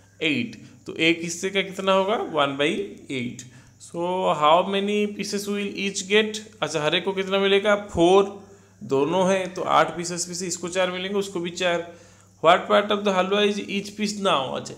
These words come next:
एक piece का part कितना होगा, Eight equal हिस्सों में है, तो एक piece का fraction होगा one by eight।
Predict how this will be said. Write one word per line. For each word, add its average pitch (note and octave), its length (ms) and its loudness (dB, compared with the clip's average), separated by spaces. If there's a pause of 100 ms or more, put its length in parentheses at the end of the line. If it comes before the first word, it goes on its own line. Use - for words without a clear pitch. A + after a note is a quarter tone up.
एक F3 280 -6
piece G3+ 180 -6
का G#3 380 0
part F3 380 -2
कितना C3 280 -8
होगा, A#2 200 -4 (340)
Eight F3 260 -4
equal F#3+ 340 -2
हिस्सों F#3+ 240 -2
में F#3 140 -6
है, E3 100 -4
तो E3 140 -12
एक D#3 320 -6
piece F3 160 -8
का F#3+ 240 2 (400)
fraction D#3 400 -4
होगा F3 220 0
one D#3 340 0
by F3 180 4 (840)
eight। F3 440 2